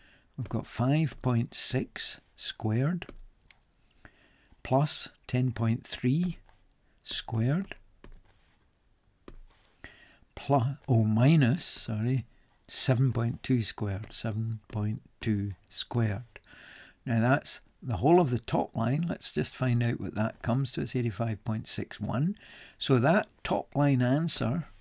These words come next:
there it is, the answer, we have to divide by the whole of two times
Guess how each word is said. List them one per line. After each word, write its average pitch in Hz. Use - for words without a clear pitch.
there 104
it -
is, 127
the 117
answer, 123
we 123
have 135
to 123
divide 123
by 139
the 113
whole 180
of 135
two 160
times 135